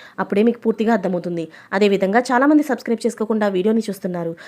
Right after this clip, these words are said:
దయచేసి సబ్స్క్రైబ్ చేసుకోండి. సబ్స్క్రైబ్ చేసుకోవడం వల్ల నేను చేసే ప్రతి వీడియో అప్‌డేట్ మీకు ముందుగానే నోటిఫికేషన్ రూపంలో వస్తుంది. అదేవిధంగా లైక్ చేయడం మర్చిపోతున్నారు, దయచేసి లైక్ చేయండి. లైక్ చేయడం వల్ల ఇటువంటి ఇంపార్టెంట్ ఇన్ఫర్మేషన్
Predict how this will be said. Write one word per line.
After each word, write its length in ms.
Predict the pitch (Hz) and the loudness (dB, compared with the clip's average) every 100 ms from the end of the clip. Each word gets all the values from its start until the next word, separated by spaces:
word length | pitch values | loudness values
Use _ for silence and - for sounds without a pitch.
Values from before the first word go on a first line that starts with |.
| - 185 | -6 0
దయచేసి 400 | 180 185 180 247 | 0 2 0 2
సబ్స్క్రైబ్ 400 | 247 - 208 202 | 0 0 -2 -2
చేసుకోండి. 420 | 190 - 185 165 160 - - - | -4 -6 -8 -8 -12 -18 -6 0
సబ్స్క్రైబ్ 320 | 226 294 311 247 | 2 2 2 2
చేసుకోవడం 340 | 208 208 202 196 | 0 0 0 0
వల్ల 180 | 190 233 | 2 2
నేను 120 | 226 214 | 2 0
చేసే 180 | 208 220 202 | -2 -2 -2
ప్రతి 160 | 190 202 | -4 -2
వీడియో 160 | 196 202 | 0 0
అప్‌డేట్ 240 | 190 226 214 | 0 -2 -2
మీకు 100 | 190 | -2
ముందుగానే 340 | 185 180 196 240 | -2 0 0 2
నోటిఫికేషన్ 460 | 247 277 - 208 185 | 2 0 -4 -4 -4
రూపంలో 260 | 185 185 233 | -4 0 0
వస్తుంది. 380 | 233 - 180 165 156 - - | -2 -6 -8 -8 -12 -20 -8
అదేవిధంగా 520 | 180 180 180 180 190 208 | -4 -2 -2 -2 0 0
లైక్ 160 | 208 214 240 | 0 2 2
చేయడం 140 | 247 | 2
మర్చిపోతున్నారు, 520 | 233 - 214 226 220 233 | -2 -2 -2 0 0 0
దయచేసి 400 | 180 160 180 247 247 | -2 -4 -6 -2 0
లైక్ 240 | 196 - | -2 -4
చేయండి. 280 | 185 165 156 - - - | -6 -6 -10 -14 -20 -4
లైక్ 280 | 196 196 - | 0 0 0
చేయడం 180 | 185 175 | -4 -2
వల్ల 160 | 180 202 247 | -2 0 0
ఇటువంటి 260 | 208 190 185 180 | -2 -4 -6 -2
ఇంపార్టెంట్ 380 | 254 247 220 | -2 0 -2
ఇన్ఫర్మేషన్ 500 | 185 175 180 175 214 | -4 -6 -8 -8 -8